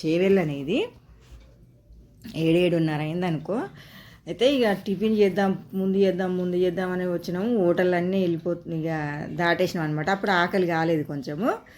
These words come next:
ఇక్కడ చాలామంది ఉన్నారనమాట. రోడ్డు మీద ఇట్లా ట్రాలీ లాగా పెడతారు కదా, ఆడ చాలామంది ఉన్నారు. మంది ఉన్న దగ్గర ఎప్పుడైనా టేస్ట్ ఉంటాయి అనమాట టిఫిన్స్.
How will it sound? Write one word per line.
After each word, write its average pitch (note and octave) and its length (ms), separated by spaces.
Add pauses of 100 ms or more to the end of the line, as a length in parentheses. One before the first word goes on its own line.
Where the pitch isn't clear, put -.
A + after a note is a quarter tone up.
(460)
ఇక్కడ G3 240
చాలామంది G3 760
ఉన్నారనమాట. D#3+ 540
రోడ్డు E3 320
మీద F#3+ 180
ఇట్లా D#3+ 400
ట్రాలీ E3 440
లాగా F3 280
పెడతారు D#3 380
కదా, G#3 380 (300)
ఆడ E3 120 (520)
చాలామంది E3 540
ఉన్నారు. E3 240
మంది E3+ 340
ఉన్న G3 140
దగ్గర F3+ 240
ఎప్పుడైనా F3 460
టేస్ట్ E3+ 400
ఉంటాయి D#3 200
అనమాట D3 320
టిఫిన్స్. D#3 600